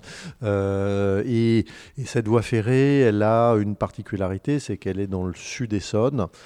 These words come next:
euh, et qu'elle parcourt des paysages très naturels, très, très, relativement sauvages, euh, ce qui est une chose rare en fait dans, en Île-de-France. Euh, il y a très peu de voies ferrées qui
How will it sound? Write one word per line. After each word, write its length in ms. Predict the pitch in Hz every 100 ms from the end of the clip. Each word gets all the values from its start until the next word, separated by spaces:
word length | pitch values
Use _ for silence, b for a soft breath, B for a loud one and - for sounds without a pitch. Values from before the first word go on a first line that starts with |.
| B B 113
euh, 840 | 110 101 98 95 92 92 92 101
et 580 | 143 117 120 117 117 107 -
qu'elle 240 | - 107 98 _ _ -
parcourt 380 | 107 - 139 123
des 120 | 107
paysages 640 | - 98 95 113 113 98 95
très 200 | - 117
naturels, 540 | 107 98 - 95 101 92
très, 400 | - 90 85 87
très, 180 | - - 110
relativement 640 | 92 113 110 - 98 98
sauvages, 500 | - 90 104 120 104 - B B B 131 113
euh, 460 | 107 98 98 110
ce 120 | -
qui 180 | - 117
est 120 | 113
une 100 | 117
chose 240 | 107 113 101
rare 280 | 98 95 87
en 60 |
fait 200 | - 98
dans, 140 | 95 92
en 100 | 92
Île-de-France. 680 | 92 92 - 123 135 131 95 -
Euh, 320 | 95 92 92 92
il 80 |
y 100 | 90
a 120 | 101 104 _ _ _ _ _
très 260 | - - 123
peu 300 | - 139 135
de 100 | 113
voies 240 | 101 113
ferrées 320 | - 120 120
qui 500 | 110 - 107 101 98